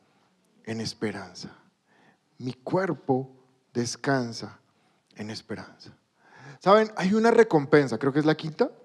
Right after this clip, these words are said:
Sí, ¿cierto? Los que están tomando ahí notas, sí, la quinta. Se llama física, fuerza física, o una recompensa física.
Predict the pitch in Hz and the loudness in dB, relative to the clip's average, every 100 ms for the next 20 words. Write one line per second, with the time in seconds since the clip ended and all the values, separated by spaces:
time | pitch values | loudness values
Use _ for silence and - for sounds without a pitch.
0 | _ _ _ _ - 143 117 104 - 220 | _ _ _ _ 0 0 2 -2 -4 -12
1 | 156 - 135 127 131 143 143 139 139 143 | -12 -6 -4 -2 -2 0 2 4 4 2
2 | 135 135 151 160 104 87 _ - - 101 | 0 -4 -4 -4 -6 -6 _ -20 -10 -8
3 | - 92 82 - _ _ _ _ _ _ | -8 -10 -14 -18 _ _ _ _ _ _
4 | _ _ _ - 143 147 147 156 160 - | _ _ _ -6 0 2 2 0 -2 -10
5 | _ _ _ _ _ _ - 185 - 143 | _ _ _ _ _ _ 0 0 -2 -10
6 | 104 - 156 165 151 185 170 143 - - | -10 0 0 0 -8 -8 -10 -10 -18 -20
7 | _ _ _ - 143 147 147 165 147 135 | _ _ _ -8 -6 -4 -2 -2 -2 -4
8 | 143 139 139 135 165 156 - - | -2 -4 -6 -10 -10 -12 -18 -20